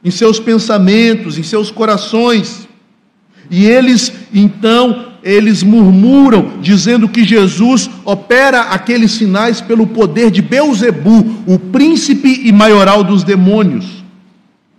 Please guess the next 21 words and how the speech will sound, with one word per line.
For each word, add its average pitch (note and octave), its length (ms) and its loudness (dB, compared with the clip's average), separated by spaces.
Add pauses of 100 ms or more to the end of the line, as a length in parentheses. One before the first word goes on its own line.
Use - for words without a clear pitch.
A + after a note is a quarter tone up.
(800)
Jesus, F#3 380 0
neste A#3+ 280 0
ponto, A3+ 340 -4
começa G3 480 -2
a G3 40 -4
demonstrar F#3 1120 -4
que F3+ 140 -4
não G3 240 2
há G3+ 60 0
nada F#3+ 540 -2
nele F#3 340 2
de E3 120 -2
demoníaco, F#3 720 0
pelo G3+ 220 -2
contrário, F#3 680 0 (220)
ele F#3 280 0
é F#3+ 40 0
o F3+ 60 0
Filho C4+ 580 0
de F#3 140 0
Deus. E3 720 0